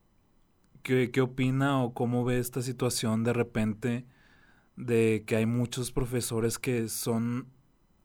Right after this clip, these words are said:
eh, prácticamente un libro andante de conocimientos, de teoría y de todo,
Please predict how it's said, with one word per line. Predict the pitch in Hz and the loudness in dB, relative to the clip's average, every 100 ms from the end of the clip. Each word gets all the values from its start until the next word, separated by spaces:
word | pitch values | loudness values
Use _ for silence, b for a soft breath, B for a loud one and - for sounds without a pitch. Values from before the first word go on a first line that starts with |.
| _ | _
eh, | 131 123 120 117 113 | 0 2 4 2 0
prácticamente | 110 117 127 127 127 120 | 0 -2 0 0 0 2
un | 127 | 2
libro | 123 120 127 | 2 2 2
andante | 127 117 117 117 113 127 127 | 0 0 0 0 -2 -2 -2
de | 120 | -2
conocimientos, | 117 113 113 117 107 110 110 123 | 0 0 0 -2 -2 0 -2 -2
de | 117 | -2
teoría | 117 110 104 104 110 | 0 0 2 2 0
y | 113 | 0
de | 107 | -2
todo, | 95 113 107 110 120 | -4 -2 0 0 -2